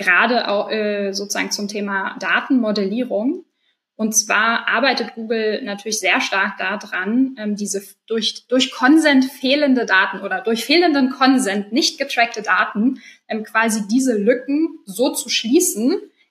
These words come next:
indem Google halt sagt, „Okay, wir haben so viele Daten, wir können das sozusagen predikten, irgendwie vorhersehen, ähm, wer da jetzt konvertiert hätte, hätte er oder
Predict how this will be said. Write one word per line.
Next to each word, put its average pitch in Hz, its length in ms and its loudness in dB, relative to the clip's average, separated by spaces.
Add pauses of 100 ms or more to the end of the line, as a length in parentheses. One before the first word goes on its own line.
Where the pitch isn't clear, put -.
(140)
indem 247 640 2
Google 240 260 0
halt 214 160 0
sagt, 202 300 -2
„Okay, 233 240 -2
wir 214 60 2
haben 208 100 0
so 254 160 -2
viele 208 240 -6
Daten, 220 400 0
wir 214 120 -4
können 262 360 2
das 233 400 0 (400)
sozusagen 202 480 -2
predikten, 190 600 -2
irgendwie 214 280 -12
vorhersehen, 220 1500 -2
ähm, 202 560 -4 (840)
wer 233 300 4
da 233 100 6
jetzt 220 300 0
konvertiert 214 680 0
hätte, 254 540 0
hätte 240 300 0
er 202 300 0
oder - 200 -10